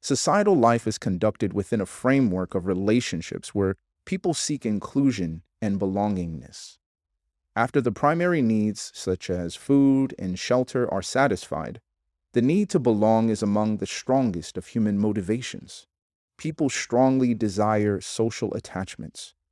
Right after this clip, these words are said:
exert considerable energy to develop and sustain them,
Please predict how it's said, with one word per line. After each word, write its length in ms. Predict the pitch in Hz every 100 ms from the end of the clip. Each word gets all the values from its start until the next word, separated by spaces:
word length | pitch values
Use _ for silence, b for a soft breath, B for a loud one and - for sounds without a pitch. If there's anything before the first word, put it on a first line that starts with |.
| _ -
exert 460 | 107 104 120 -
considerable 840 | - 107 - 151 160 151 131 127 - -
energy 520 | 117 113 90 78 - - _ _ -
to 100 | 113
develop 480 | 104 98 127 123
and 100 | 107
sustain 520 | 104 104 - 113 120 98
them, 220 | 50